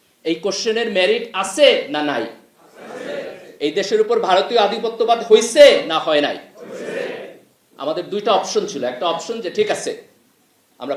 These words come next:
পাকিস্তানের বেইনসাফির মধ্যে থাকবো ভারতের আধিপত্যবাদের ভয়ে। আমাদের রাজনীতিবিদদের মধ্যে কেউ কেউ এইটাকে রাইট মনে করেছেন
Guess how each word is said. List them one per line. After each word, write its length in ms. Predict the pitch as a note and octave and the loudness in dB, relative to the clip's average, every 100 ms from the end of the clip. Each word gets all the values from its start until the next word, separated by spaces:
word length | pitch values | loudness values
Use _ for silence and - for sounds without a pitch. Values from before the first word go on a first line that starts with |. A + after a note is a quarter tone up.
| D#3+ | -6
পাকিস্তানের 500 | F3+ G3+ - G#3 G3+ | -6 -8 -6 -4 -4
বেইনসাফির 600 | E3 F#3 G3 A3+ A3+ C4 A3 | -2 -4 -4 -4 -4 -4 -6
মধ্যে 180 | G#3+ A#3 | -6 -6
থাকবো 260 | A3 G3+ A3+ C4+ E3 | -6 -4 -2 -2 -2
ভারতের 320 | E3 E3+ E3 | -4 -2 -4
আধিপত্যবাদের 600 | C#3 F3 E3+ - C#3+ C3+ B2+ | -4 -6 -10 -8 -6 -6 -8
ভয়ে। 200 | A#2+ G#2+ - C3 | -6 -8 -8 -10
আমাদের 240 | C3 C#3 C3 | -8 -8 -6
রাজনীতিবিদদের 680 | C#3+ C#3 D#3+ F3 F3 F3 F3+ F3 | -6 -6 -12 -10 -12 -12 -12 -12
মধ্যে 220 | E3+ A3+ A3 | -10 -10 -8
কেউ 140 | E3+ E3+ | -6 -2
কেউ 140 | A3 B3+ D#4+ - _ _ D3 | 0 0 -2 -14 _ _ -8
এইটাকে 280 | D3 D#3 D3+ | -6 -6 -4
রাইট 240 | B2 A#2+ C3 | -4 -6 -10
মনে 140 | A2+ G#2+ | -12 -12
করেছেন 300 | G2+ - | -18 -20